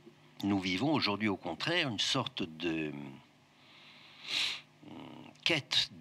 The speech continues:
de soi à travers le particularisme local, à travers la richesse, euh, euh, plurielle,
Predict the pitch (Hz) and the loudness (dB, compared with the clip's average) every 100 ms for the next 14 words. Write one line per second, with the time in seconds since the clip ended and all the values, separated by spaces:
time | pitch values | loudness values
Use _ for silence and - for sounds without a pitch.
0 | - 92 82 76 67 65 62 - - - | -4 -2 0 0 -4 -8 -4 2 4 4
1 | 143 175 185 - - - 98 110 - - | 4 4 4 0 -14 -4 -2 0 0 0
2 | 104 98 110 101 85 76 71 67 73 71 | 2 2 2 2 0 -4 -8 -6 -6 -6
3 | 71 71 69 67 - - - - - - | -6 -6 -8 -10 -12 -14 -14 -2 0 0
4 | - - - 71 71 - 165 - - 78 | -6 -6 -4 -4 -4 -4 -2 0 0 -2
5 | 71 71 - - 170 50 - - 80 104 | -4 -4 -2 0 0 -2 -4 -6 -6 -4
6 | 123 87 78 - 104 - 123 107 - - | -2 -2 -4 4 6 8 6 4 2 2
7 | - 76 71 71 - - - - - - | 0 -4 -6 -8 -12 -14 -16 -18 -18 -20
8 | - - 73 - - - 113 104 113 147 | -18 -16 -16 -18 -4 0 0 2 4 4
9 | 107 78 | 2 -2